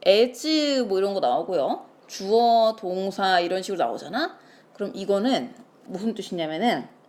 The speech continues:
비록 뭐뭐이지만 약간 이런 뜻으로 봐줘야 돼요.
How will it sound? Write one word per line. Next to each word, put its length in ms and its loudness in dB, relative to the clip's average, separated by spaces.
비록 460 -2
뭐뭐이지만 1120 -2
약간 260 -14
이런 240 2
뜻으로 240 -10
봐줘야 320 -10
돼요. 160 -12